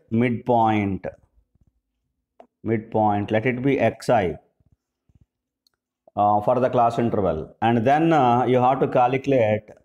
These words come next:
F I divided by X I.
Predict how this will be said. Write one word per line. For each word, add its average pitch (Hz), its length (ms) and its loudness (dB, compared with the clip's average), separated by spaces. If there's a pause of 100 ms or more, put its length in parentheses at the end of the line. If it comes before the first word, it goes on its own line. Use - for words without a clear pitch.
F 110 260 0
I 156 320 0 (200)
divided 123 460 2
by 135 220 2 (160)
X - 300 -6
I. 82 260 -2